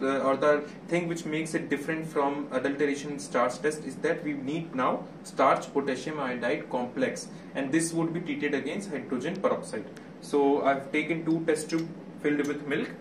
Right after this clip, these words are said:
I kept them at water bath to incubate at thirty-seven degrees Celsius, and then I added a pinch of starch in both of them.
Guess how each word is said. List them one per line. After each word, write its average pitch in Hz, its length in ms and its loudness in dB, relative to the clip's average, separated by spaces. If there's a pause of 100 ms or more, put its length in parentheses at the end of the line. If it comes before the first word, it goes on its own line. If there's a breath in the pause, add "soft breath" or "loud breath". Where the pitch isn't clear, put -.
(300)
I 131 180 4
kept 147 400 0
them 147 440 0
at 131 160 -4
water 127 280 4
bath 151 320 0
to 143 80 0
incubate 135 540 -2 (160)
at - 220 -2 (180)
thirty-seven 135 500 -2
degrees 123 280 -4
Celsius, 156 440 -2 (240 loud breath)
and 139 180 -2
then 170 140 6
I 165 140 0
added 147 240 -2
a 165 40 4
pinch 143 360 -2
of 139 120 0
starch 127 320 0
in 143 120 -4
both 120 260 -4
of 110 160 -4
them. 110 160 -8